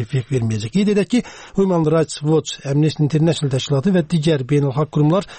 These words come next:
Bakıda keçiriləcək birinci Avropa oyunları ərəfəsində Azərbaycanda insan haqlarının vəziyyətini pisləyən bəyanatlar verib, həbsdə olan bütün siyasi və ictimai fəallar, jurnalistləri azad etməyə çağırıblar. A T T Minsk qrupunun Amerikalı həmsədri James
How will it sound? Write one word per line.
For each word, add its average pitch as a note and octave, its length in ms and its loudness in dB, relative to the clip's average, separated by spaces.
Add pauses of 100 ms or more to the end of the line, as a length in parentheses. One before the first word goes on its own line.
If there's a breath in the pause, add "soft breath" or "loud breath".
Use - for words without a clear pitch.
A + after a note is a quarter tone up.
(300 loud breath)
Bakıda F#3+ 260 0
keçiriləcək D3 540 0
birinci D3 420 2
Avropa C#3+ 540 -2
oyunları C3+ 480 2
ərəfəsində D3+ 420 0
Azərbaycanda C#3 480 2
insan D3 220 0
haqlarının C#3 340 2
vəziyyətini C3+ 400 0
pisləyən F3 320 0 (240 loud breath)
bəyanatlar E3 540 2
verib, G3 260 -2
həbsdə D3+ 300 -2
olan F#3+ 180 2
bütün E3 240 0
siyasi D3 400 -2
və D#3 160 2
ictimai D3 320 0
fəallar, D3 480 0 (240 loud breath)
jurnalistləri C#3+ 560 0
azad B2+ 320 -2
etməyə G#2 380 -8
çağırıblar. F2+ 500 -8 (2250 loud breath)
A G3+ 100 4
T A3 120 -2
T C4 100 0
Minsk B3 240 2
qrupunun E3+ 400 0
Amerikalı G3+ 400 2
həmsədri F#3 400 0
James E3+ 460 0